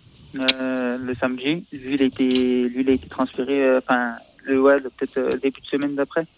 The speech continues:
Donc, du coup, moi, je l'ai su rapidement que, qu'il était plus là. Après, on m'a dit qu'aux arrivants, ils le voyaient pas et qu'il y avait pas de nouvelles de lui.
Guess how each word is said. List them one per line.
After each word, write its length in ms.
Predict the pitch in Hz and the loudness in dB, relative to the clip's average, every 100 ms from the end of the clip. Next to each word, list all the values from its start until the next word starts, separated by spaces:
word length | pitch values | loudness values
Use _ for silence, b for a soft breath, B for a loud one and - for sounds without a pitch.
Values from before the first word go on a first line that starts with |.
| b b b b - | b b b b -10
Donc, 140 | 127 123 | -6 -4
du 60 | |
coup, 160 | 123 147 | 2 4
moi, 200 | 139 135 | 4 4
je 40 | 127 | 4
l'ai 60 | 127 | 4
su 180 | 120 | 4
rapidement 480 | 135 135 139 131 143 139 | 4 4 2 2 2 2
que, 380 | 127 127 123 123 | 0 0 0 -2
qu'il 200 | - 127 | -4 -4
était 160 | - | -4
plus 140 | - 139 | -4 4
là. 120 | 147 160 - b b b b b - - | 4 4 -8 b b b b b -20 -10
Après, 240 | - 117 143 | -8 -2 0
on 140 | 139 | 2
m'a 120 | 131 | 2
dit 160 | 127 131 | 0 -2
qu'aux 400 | - 127 123 127 | 0 0 2 0
arrivants, 340 | 123 127 127 131 | -2 -2 -2 -4
ils 100 | 123 | -2
le 60 | 123 | -2
voyaient 280 | 127 123 | 0 0
pas 300 | 120 143 151 135 | 2 4 4 0
et 40 | |
qu'il 680 | - 127 127 127 131 139 143 | -4 -6 -4 -6 -8 -10 -8
y 40 | |
avait 100 | 131 | -6
pas 100 | 123 | -2
de 60 | 135 | -2
nouvelles 220 | 135 131 | 0 -2
de 80 | 120 | -2
lui. 140 | 117 | -6